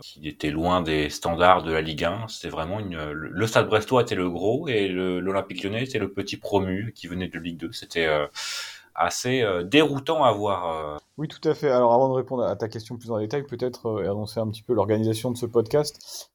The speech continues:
Speaker 2: qu'on a décidé de diviser en, en trois parties. D'abord, ce match contre Lyon. Et après, tu l'as dit en, en entrée de, en entrée d'é-, d'émission, euh, il y a, euh, il y a eu le, le, la, la frappe de Romain Poyet contre Saint-Étienne en deux mille dix, la tête de Steve Mounier. On a décidé également de faire une petite comparaison entre les deux saisons,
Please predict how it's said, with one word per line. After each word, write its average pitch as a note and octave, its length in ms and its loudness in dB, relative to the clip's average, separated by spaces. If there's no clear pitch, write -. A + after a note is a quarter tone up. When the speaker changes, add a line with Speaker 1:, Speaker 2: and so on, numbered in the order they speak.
Speaker 2:
qu'on A#2 360 -2
a G#2 80 2
décidé A2 360 0
de B2 60 0
diviser A#2+ 320 -2
en, A2+ 80 8
en A2+ 240 2
trois A#2 220 2
parties. C3+ 360 0
D'abord, A#2 340 4
ce - 120 -10
match A#2+ 240 0
contre A#2 300 -6
Lyon. C#3 260 -6
Et G#2+ 100 4
après, D3 220 6
tu D3+ 120 -8
l'as B2 140 4
dit C3 160 0
en, A#2+ 560 0
en A#2 200 -4
entrée A2+ 300 -4
de, A2+ 100 -4
en G#2+ 520 0
entrée G#2+ 180 -2
d'é-, A2 200 -2
d'émission, A2+ 580 -2
euh, G2+ 680 -2
il G2+ 60 -6
y G#2+ 60 2
a, A2+ 300 6
euh, G#2+ 540 -2
il G#2+ 80 -14
y A2 60 -4
a - 20 2
eu A#2+ 100 0
le, A#2+ 140 2
le, A2 120 0
la, G#2+ 320 2
la G#2 80 -4
frappe C3+ 280 2
de B2+ 200 -2
Romain A#2+ 300 0
Poyet D3+ 300 0
contre C3+ 260 -8
Saint-Étienne B2+ 460 -4
en B2 100 0
deux B2 100 0
mille B2 160 -2
dix, D3+ 440 -8
la G#2 100 0
tête A#2 220 -2
de A#2 80 -6
Steve A#2+ 240 -10
Mounier. C3+ 240 0
On D3 100 4
a B2 60 6
décidé A#2+ 320 -2
également B2+ 300 2
de C3+ 40 -8
faire C3 120 0
une B2 100 -6
petite - 220 -20
comparaison C3 520 4
entre C3 220 -2
les A#2+ 100 4
deux A#2+ 140 -4
saisons, C3 320 -6